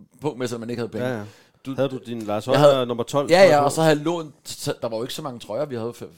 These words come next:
Speaker 1: vi har haft, øh, fem trøjer, øh, på det tidspunkt,
Speaker 2: Ja.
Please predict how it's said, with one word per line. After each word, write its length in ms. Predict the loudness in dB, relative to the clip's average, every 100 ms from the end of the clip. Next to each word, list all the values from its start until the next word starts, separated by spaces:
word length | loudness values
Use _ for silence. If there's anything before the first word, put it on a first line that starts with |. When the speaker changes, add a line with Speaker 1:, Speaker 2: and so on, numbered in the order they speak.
| -14
Speaker 1:
vi 60 |
har 80 | -12
haft, 200 | -12 -12
øh, 240 | -12 -12 -14 -18
fem 220 | -8 -8
trøjer, 320 | -6 -6 -6 -8 -16 _ _ _ _ _ -6
øh, 280 | -4 -4 -4
på 80 |
det 100 | -8
tidspunkt, 440 | -8 -10 -10 -10 -2
Speaker 2:
Ja. 140 | -2